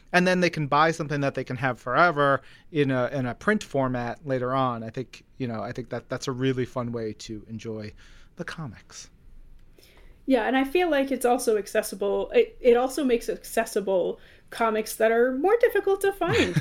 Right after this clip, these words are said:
Speaker 1: <laughs>
Speaker 2: uh, in a comic shop. Like, I read all of Uncanny X-Men on Marvel Unlimited, and I'm talking about going back to the very beginning, to the sixties,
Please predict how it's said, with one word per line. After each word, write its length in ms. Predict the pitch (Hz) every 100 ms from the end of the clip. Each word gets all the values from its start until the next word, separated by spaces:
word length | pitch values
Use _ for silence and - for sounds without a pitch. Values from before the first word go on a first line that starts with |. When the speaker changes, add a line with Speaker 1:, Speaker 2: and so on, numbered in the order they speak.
| -
Speaker 1:
<laughs> 120 | 208
Speaker 2:
uh, 240 | 208 180 180
in 160 | 226 208
a 40 |
comic 380 | - 226 214 190
shop. 500 | - 202 196 196 - -
Like, 180 | 240 240
I 160 | 269
read 200 | 302 277
all 260 | 240 240 269
of 300 | 254 247 - - - -
Uncanny 720 | 226 233 - 233 220 220 214 -
X-Men 540 | 208 - 185 - - _ _ _ _ -
on 240 | 190 202
Marvel 360 | 196 196 190 196
Unlimited, 640 | 190 185 190 165 156 - 190
and 140 | 185
I'm 120 | 233
talking 300 | 226 202 196
about 280 | 196 185 185
going 280 | 196 196 190
back 300 | 180 160 -
to 120 | -
the 80 | 185
very 240 | 185 202
beginning, 480 | 208 208 214 214 220
to 120 | 214
the 80 | 196
sixties, 760 | 190 208 - - 165 - -